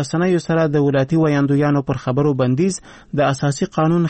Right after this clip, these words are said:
خلاف یو کار دی. د افغانستان د سیمه ییزو ارګانونو خپلواکي ادارې ویلي چې له دې وروسته به والیان له رسنیو سره معلومات شریکوي، نه د هغوی ویاندویان. خو د افغانستان اطلاعاتو ته د لاسرسي کمیسیون وایي، اندېښنه دا ده چې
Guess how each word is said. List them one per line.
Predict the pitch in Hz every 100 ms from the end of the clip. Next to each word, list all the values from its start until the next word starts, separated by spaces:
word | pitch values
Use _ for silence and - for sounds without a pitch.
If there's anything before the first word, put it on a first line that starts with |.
| -
خلاف | 147 151 135 -
یو | 113
کار | 110 117 113 120
دی. | 117
د | 120 120
افغانستان | 127 123 - 135
د | 131 -
سیمه | 127
ییزو | 131 143 143 139
ارګانونو | 135 139 139 143 135
خپلواکي | 139 131 143 - 151
ادارې | 139 139 151 143 - - - -
ویلي | 139 143 180 185
چې | - 175
له | 160
دې | 147 165
وروسته | 156 175 - 170 156
به | 165 156
والیان | 135 127 135 175 175 151
له | 135 131
رسنیو | - 139 143 135
سره | 147 147
معلومات | 147 147 147 143
شریکوي، | 156 147 139 147 147 147
نه | 147 160
د | 147
هغوی | 127 131 127 147 139
ویاندویان. | 135 117 117 120 120 113 - - - -
خو | 180
د | 175 170
افغانستان | 175 180 190 190
اطلاعاتو | 175 170 165 160
ته | 165
د | 147
لاسرسي | 143 127 143 - 165
کمیسیون | 156 139 131 185
وایي، | 175 175 165 - - - 160
اندېښنه | 156 151 196 190
دا | 185
ده | 180
چې | -